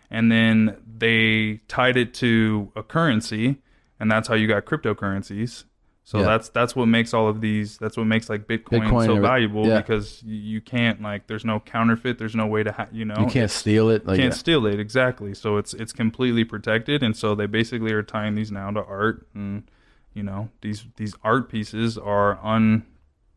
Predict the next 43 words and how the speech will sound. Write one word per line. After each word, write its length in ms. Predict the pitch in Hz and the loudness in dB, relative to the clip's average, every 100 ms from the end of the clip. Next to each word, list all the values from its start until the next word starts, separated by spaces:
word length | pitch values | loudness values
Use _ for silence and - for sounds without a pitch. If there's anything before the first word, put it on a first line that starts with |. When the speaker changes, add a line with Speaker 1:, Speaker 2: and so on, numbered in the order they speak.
| _ 113 | _ -2
Speaker 1:
unco-, 260 | 113 120 | 0 2
you 140 | 110 113 | 0 0
can't 280 | 123 110 | 0 0
copy 360 | - 113 110 127 | 0 0 2 2
'em, 100 | 131 | 2
can't, 320 | 120 110 107 113 | 0 -2 -2 -4
you 120 | 117 | -4
know, 280 | 104 107 117 | -2 -4 -6
can't 220 | - 113 | -4 -2
do 120 | 110 110 | 0 2
anything 340 | 123 113 104 | 2 2 -4
to 120 | - 101 | -6 -8
'em, 80 | |
so 140 | 101 101 | -10 -10
the 100 | 101 | -10
security 520 | - 101 110 110 101 | -12 -10 -6 -6 -6
behind 320 | 101 98 98 | -10 -10 -10
'em 100 | 98 | -12
is, 120 | 95 | -14
like, 160 | 98 98 | -14 -2
Speaker 2:
I'm 120 | 110 | 2
gonna 140 | 113 101 | 4 4
get 120 | 98 | 4
into 220 | 92 90 | 2 2
N 80 | 87 | -2
F 160 | 87 - | -6 -6
Ts, 240 | 87 85 | -6 -4
dude. 240 | 90 87 85 | -4 -6 -6
Speaker 1:
Yeah? 260 | 113 107 139 - _ | 0 0 0 -6 _
Speaker 2:
Yeah, 160 | 80 76 - _ _ - | -6 -6 -10 _ _ -8
I'm 120 | 90 90 | 0 0
in. 220 | 82 85 - | 0 -2 -8
Speaker 1:
Just 100 | _ | _
let 100 | 107 | -4
me 80 | 104 | -2
know, 140 | 98 95 | -2 -4
bro. 140 | 95 | -4
I'll 40 | 98 | -4
put 240 | - 107 | -6 -12
you 80 | 95 | -16
on, 140 | 92 | -16
bro. 140 | 90 92 | -12 -4
Speaker 2:
Okay. 220 | 123 139 | -2 -2